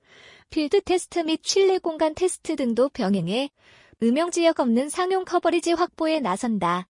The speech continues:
에스케이텔레콤은 엘티이 시험국용 주파수로 송신대역 팔백이십구 메가 헤르츠, 물결표 팔백삼십구 메가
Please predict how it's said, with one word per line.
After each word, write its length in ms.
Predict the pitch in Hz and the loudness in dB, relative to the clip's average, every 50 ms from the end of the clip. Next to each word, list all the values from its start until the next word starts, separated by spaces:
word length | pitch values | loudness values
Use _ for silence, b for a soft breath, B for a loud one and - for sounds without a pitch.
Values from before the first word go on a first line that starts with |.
| _ _ _ _ _ _ _ _ _ _ _ _ _ _ _ _ _ _ _ _ _ _ _ | _ _ _ _ _ _ _ _ _ _ _ _ _ _ _ _ _ _ _ _ _ _ _
에스케이텔레콤은 1120 | - 208 202 - 339 - - 381 359 349 339 - 349 359 349 359 330 - 311 285 269 302 302 | -4 -4 -4 -4 -6 -4 -2 0 0 0 0 -2 -2 0 0 0 -2 -2 -4 -4 -2 -2 -2
엘티이 340 | 254 214 214 - - 320 320 | 0 -2 -2 -2 -2 -2 -2
시험국용 600 | 311 - 370 359 359 349 359 330 - 330 311 302 | 0 0 0 0 2 0 0 0 0 -4 -6 -6
주파수로 720 | - - - - 277 285 262 - 196 202 220 302 349 349 - b b b b b b b b b b b | -6 -6 -4 -2 -2 -4 -4 -4 -2 0 0 2 0 -2 -4 b b b b b b b b b b b
송신대역 760 | - - 359 370 359 - 392 381 381 359 339 330 330 320 - | -8 -6 -4 -2 -2 0 0 0 2 2 4 4 2 2 0
팔백이십구 760 | - 370 349 339 339 339 - 220 208 - 311 - - 285 254 | -2 -2 -2 0 -2 -2 -2 -2 -4 -4 -4 -4 -4 -2 -2
메가 420 | 226 196 165 - 214 254 285 294 - _ _ _ _ - | 0 0 0 0 2 2 2 0 -2 _ _ _ _ -2
헤르츠, 320 | 294 285 285 320 - - 349 | 0 0 0 0 -2 -2 -2
물결표 640 | 311 285 269 262 254 262 254 240 - - 285 277 294 | 0 0 0 0 2 2 0 0 0 -2 -2 -2 -2
팔백삼십구 800 | - - 349 339 - 339 - - 381 381 381 - 370 - - 269 | -2 -2 -2 0 0 -2 -2 -2 -4 -4 -2 -2 -4 -2 -2 -2
메가 440 | 233 208 170 - 214 233 277 294 | 0 -2 0 0 2 2 2 0